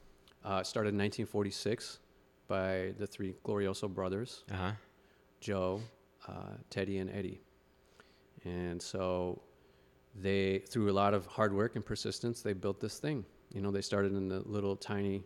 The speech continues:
Speaker 1: um, storefront
Speaker 2: And
Speaker 1: on
Speaker 2: have
Speaker 1: Brady
Speaker 2: grown
Speaker 1: Street
Speaker 2: it
Speaker 1: here,
Speaker 2: significantly.
Speaker 1: and, and we're sitting in the original,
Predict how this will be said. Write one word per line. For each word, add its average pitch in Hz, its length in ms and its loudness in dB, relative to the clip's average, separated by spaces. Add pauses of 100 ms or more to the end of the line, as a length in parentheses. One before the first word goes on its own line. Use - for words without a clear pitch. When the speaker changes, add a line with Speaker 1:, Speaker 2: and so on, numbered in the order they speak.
(560)
Speaker 1:
um, 107 540 -4 (1120)
storefront 127 560 2 (800)
Speaker 2:
And - 100 -6
Speaker 1:
on 87 60 4
Speaker 2:
have 92 80 0
Speaker 1:
Brady 98 200 6
Speaker 2:
grown 92 100 4
Speaker 1:
Street 113 140 4
Speaker 2:
it 110 40 -4
Speaker 1:
here, 143 160 4
Speaker 2:
significantly. 156 460 0 (140)
Speaker 1:
and, 85 80 -4
and 110 80 4
we're 120 100 6
sitting 135 480 4
in 98 260 2 (120)
the 101 100 2
original, 101 500 0